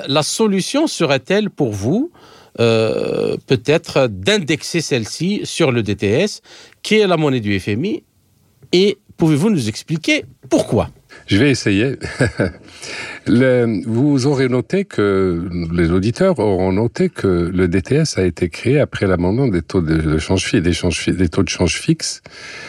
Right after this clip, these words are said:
Speaker 2: en mille neuf cent soixante-treize, consécutivement à la,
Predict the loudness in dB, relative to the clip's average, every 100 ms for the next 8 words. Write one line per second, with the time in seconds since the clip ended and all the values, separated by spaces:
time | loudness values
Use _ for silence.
0 | -18 -10 0 2 4 2 0 -2 0 0
1 | 0 -2 0 2 2 0 -2 -2 0 -4
2 | -2 -4 0 0 2 2 2 2 0 0
3 | 2 2 0 -2 0 0